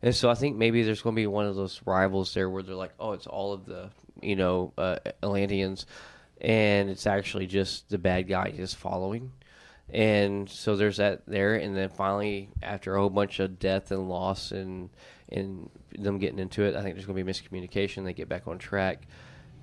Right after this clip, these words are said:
uh, because we also see, you know, some soldiers who are intervening as well, which we know has nothing to do with either side.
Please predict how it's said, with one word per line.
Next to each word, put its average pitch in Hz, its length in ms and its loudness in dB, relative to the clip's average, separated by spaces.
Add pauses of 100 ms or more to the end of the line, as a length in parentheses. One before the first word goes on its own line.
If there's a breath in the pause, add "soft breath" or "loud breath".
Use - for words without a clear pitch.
uh, 110 140 6
because 107 260 -2
we 117 120 6
also 120 260 2
see, 110 300 0
you 101 200 -6
know, 98 220 2
some 95 580 -2 (380)
soldiers 98 640 0
who 95 200 -4
are 90 240 -4 (120)
intervening 92 580 -4
as 92 180 -12
well, 92 220 -2
which 90 260 -10
we 95 120 -6
know 92 160 -4
has 95 180 -6
nothing 95 180 -8
to 92 60 -4
do 95 40 -4
with 92 120 -10
either 95 240 -4
side. 87 460 -6